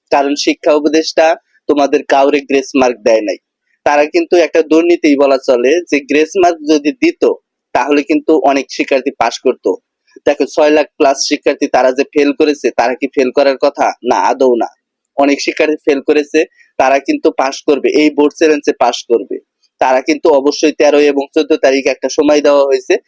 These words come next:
সেই সময় অনুযায়ী তোমরা কিন্তু আবেদন করতে পারবা। আর যারা বোর্ড চ্যালেঞ্জ করেছো অথচ পাস করেছো, তারা কিন্তু তিরিশ জুলাই থেকে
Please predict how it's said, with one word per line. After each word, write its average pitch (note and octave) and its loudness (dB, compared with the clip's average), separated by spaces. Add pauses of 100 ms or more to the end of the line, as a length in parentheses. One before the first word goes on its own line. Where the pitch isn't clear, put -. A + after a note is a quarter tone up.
(200)
সেই F#3 0
সময় E3+ 0
অনুযায়ী D3+ 0
তোমরা C3 -2
কিন্তু C3 0
আবেদন C3+ -2
করতে B2 -4
পারবা। - -2 (420)
আর B2 -2 (100)
যারা C3 2
বোর্ড D3 -2
চ্যালেঞ্জ D#3+ 0
করেছো F3 0
অথচ B2 0
পাস B2+ -2 (140)
করেছো, D#3+ 0
তারা A#2+ 0
কিন্তু D3 0 (140)
তিরিশ E3 -2 (180)
জুলাই D3 2
থেকে D3+ 0